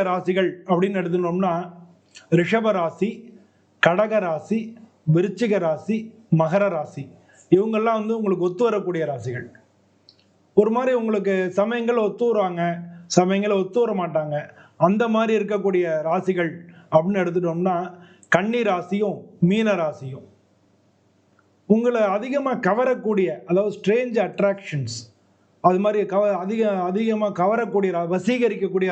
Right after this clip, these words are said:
ராசிகள் அப்படின்னு எடுத்துட்டோம்னா, மிதுன ராசியும் தனுசு ராசியும் உங்களுக்கு வசீகரிக்கக்கூடிய ராசிகளா இருக்கு. உங்களுக்கு பொருந்தாத ராசிகள், உங்களுக்கு வந்து,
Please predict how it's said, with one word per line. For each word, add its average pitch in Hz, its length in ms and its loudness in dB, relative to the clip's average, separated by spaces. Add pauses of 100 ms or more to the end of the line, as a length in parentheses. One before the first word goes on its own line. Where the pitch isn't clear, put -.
ராசிகள் 175 420 -2 (440)
அப்படின்னு 196 400 2
எடுத்துட்டோம்னா, 185 540 0 (420)
மிதுன 208 420 2
ராசியும் 185 540 0
தனுசு 185 360 2
ராசியும் 135 520 -6 (340)
உங்களுக்கு 165 480 2
வசீகரிக்கக்கூடிய 170 680 0
ராசிகளா 127 380 -2
இருக்கு. 113 240 -8 (1040)
உங்களுக்கு 226 400 2
பொருந்தாத 262 580 0
ராசிகள், 151 440 -4 (120)
உங்களுக்கு 180 360 2
வந்து, 202 240 0